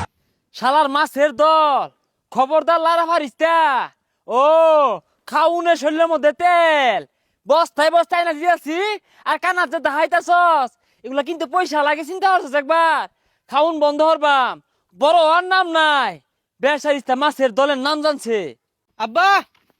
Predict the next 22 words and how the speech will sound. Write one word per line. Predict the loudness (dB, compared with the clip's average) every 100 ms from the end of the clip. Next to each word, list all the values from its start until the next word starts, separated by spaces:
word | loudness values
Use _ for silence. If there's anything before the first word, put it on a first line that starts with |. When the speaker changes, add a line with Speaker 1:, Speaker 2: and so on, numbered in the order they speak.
| _ _ -4
Speaker 2:
ও | -2 0
আব্বা, | 0 0 0 -4 _ _ _ _
বাড়িত | -4 -4 -2 -4
খেসি | -2 0
আইছে, | -2 0 0 0 -4
তাড়াতাড়ি | -6 -2 0
আইন। | 2 0 -4 _ _ _ -6
Speaker 1:
হ্যাঁ? | -2 0 -2 -8 _ _ _ _ -6
কোন | -4 -4 -6 -2 0
আর | 0 -2
এই | -2
শালা | -2 0 -2
দুই | -6
দিন | -2
পর | 0
পর | 0 0
আয়া | 0
পড়ে? | 0 2 0 -6 _ _ -2
ও, | 2 4 4 4 2 -2 -16 _ -6
কানার | -4 -2 -2
যে | -2 -2
দাহা, | 0 0